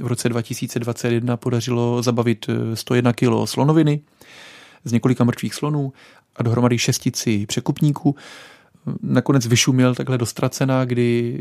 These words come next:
přibližně po jednom roce už všichni lidé byli zase na svobodě, neznámo kde,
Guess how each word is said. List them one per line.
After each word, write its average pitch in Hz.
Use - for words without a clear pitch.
přibližně 123
po 127
jednom 127
roce 123
už 123
všichni -
lidé 120
byli 120
zase -
na 110
svobodě, 143
neznámo 120
kde, 123